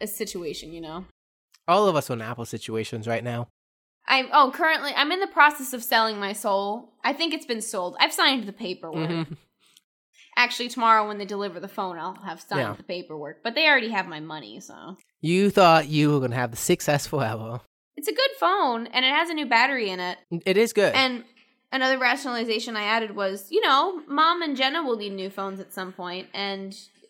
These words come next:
Speaker 1: like, if one of theirs has a problem, I have an extra phone.
Speaker 2: You, you could do that. I would also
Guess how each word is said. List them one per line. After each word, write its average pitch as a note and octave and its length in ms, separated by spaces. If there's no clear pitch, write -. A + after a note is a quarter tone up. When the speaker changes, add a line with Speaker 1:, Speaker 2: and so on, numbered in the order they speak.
Speaker 1:
like, G#3 340
if G3+ 180
one A3+ 160
of G#3+ 80
theirs A3+ 260
has G#3+ 120
a G3+ 60
problem, F#3+ 460
I F#3+ 100
have G#3+ 240
an G3 60
extra G3+ 280
phone. G3 540
Speaker 2:
You, D#3 200
you D3+ 120
could F3 200
do B2+ 120
that. G#2 260
I F#3 120
would G3 140
also F3 600